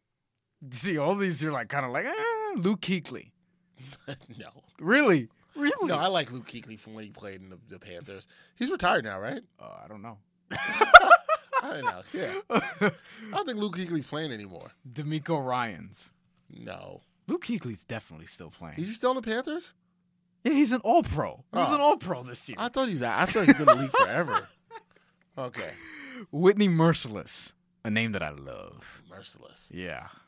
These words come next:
Speaker 2: No. No.
Speaker 1: All right, fine. Uh, Antonio Bastardo. <laughs>
Speaker 2: No.
Speaker 1: Jose Lobaton.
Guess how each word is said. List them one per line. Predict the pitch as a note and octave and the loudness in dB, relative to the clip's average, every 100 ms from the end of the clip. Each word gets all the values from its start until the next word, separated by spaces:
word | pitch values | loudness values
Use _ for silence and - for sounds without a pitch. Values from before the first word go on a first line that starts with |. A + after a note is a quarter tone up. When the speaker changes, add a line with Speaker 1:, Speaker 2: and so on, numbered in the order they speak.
| _ _ _ - | _ _ _ -20
Speaker 2:
No. | - - _ _ _ _ _ _ _ - D3 | -20 -20 _ _ _ _ _ _ _ -14 -4
No. | D3 A#2 D#2+ _ | -2 -2 -6 _
Speaker 1:
All | E2 | -10
right, | D#2 - | -8 -10
fine. | - - - _ - | -18 -20 -20 _ -4
Uh, | A#2+ A#2+ A#2+ A#2+ A#2+ A#2 A#2 - | 0 2 2 2 2 0 -2 -4
Antonio | B2+ B2 - D#3 D#3 D3 | -4 -4 0 2 4 4
Bastardo. | C3+ - - D#3+ E3 D#3+ E3+ | 2 0 4 8 8 10 8
<laughs> | - - - - - - - _ - - _ _ _ - - - - - | 6 -4 -6 -12 -14 -16 -20 _ -20 -20 _ _ _ -18 -8 -8 -8 -14
Speaker 2:
No. | D3 E3+ F#3 G#3 A3+ G#3+ F#3 D3+ B2+ | -8 -4 4 8 10 12 12 10 6
Speaker 1:
Jose | G#3+ G#3+ G3+ F3+ G3+ G3+ F#3+ F3+ - - - - - - _ | 8 10 10 10 12 12 8 4 -6 -20 -20 -20 -20 -20 _
Lobaton. | C3+ C#3+ D3+ D#3+ D#3+ F3 E3 E3 - D3+ B2+ A#2 A2 | 2 6 8 8 10 10 10 6 4 4 4 0 -6